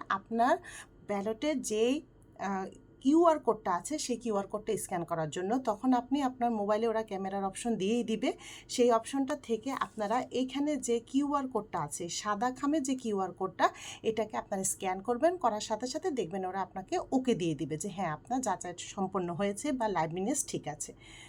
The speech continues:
এরপরে কাজ হচ্ছে আপনার ভোটদান প্রক্রিয়া।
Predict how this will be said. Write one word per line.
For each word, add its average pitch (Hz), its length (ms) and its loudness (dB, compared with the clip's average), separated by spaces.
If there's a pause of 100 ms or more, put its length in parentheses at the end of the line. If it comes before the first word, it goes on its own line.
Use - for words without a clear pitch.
(440)
এরপরে 349 420 6
কাজ 202 240 0
হচ্ছে 220 200 -4
আপনার 233 300 0
ভোটদান 175 460 2
প্রক্রিয়া। 156 440 -8